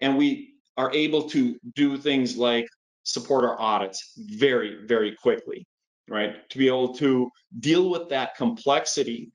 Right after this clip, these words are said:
that exists, not just in terms of automating the, the, the packaging deployment of code and configurations, but of, of, of compliance and understanding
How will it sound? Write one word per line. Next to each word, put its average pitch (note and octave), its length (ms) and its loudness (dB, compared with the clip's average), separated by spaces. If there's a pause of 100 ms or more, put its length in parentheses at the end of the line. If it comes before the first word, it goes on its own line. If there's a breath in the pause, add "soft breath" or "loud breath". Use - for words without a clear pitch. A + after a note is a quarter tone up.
(300 soft breath)
that A2+ 360 -2
exists, A#2+ 640 0
not B2+ 400 0 (100)
just B2 460 -2
in B2 100 0
terms B2+ 280 0
of A#2+ 80 -4
automating A#2 840 0
the, G#2+ 300 2
the, D#3+ 240 2
the G2+ 320 0
packaging A#2+ 560 0
deployment A#2+ 480 0
of - 120 -6
code B2 260 2
and A2 140 -8
configurations, A#2+ 1040 -2 (380 loud breath)
but C#3 140 2
of, - 260 -4
of, B2 240 -2
of A#2+ 160 -2
compliance B2+ 720 -2
and A#2+ 120 -2
understanding B2 800 0